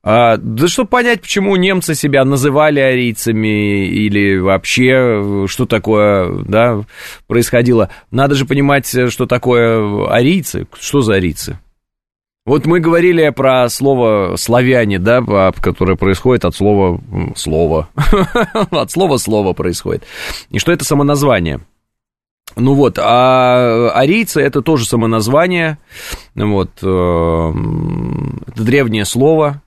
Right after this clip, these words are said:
э, которое в, в, сами себе племена. Вот. Ну, назовём их так, э, и, а как их правильно назвать-то?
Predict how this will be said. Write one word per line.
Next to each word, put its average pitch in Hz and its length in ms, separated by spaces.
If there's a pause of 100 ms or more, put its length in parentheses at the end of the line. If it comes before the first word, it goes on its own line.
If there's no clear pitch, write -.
(600)
э, 110 560 (180)
которое 165 640
в, 98 1080
в, - 20
сами 135 260
себе 120 240
племена. 120 560 (920)
Вот. 104 460 (300)
Ну, 143 140
назовём 139 460
их - 80
так, 113 280
э, 101 160
и, 98 580 (720)
а 85 120
как 139 160
их 98 100
правильно 92 360
назвать-то? 85 680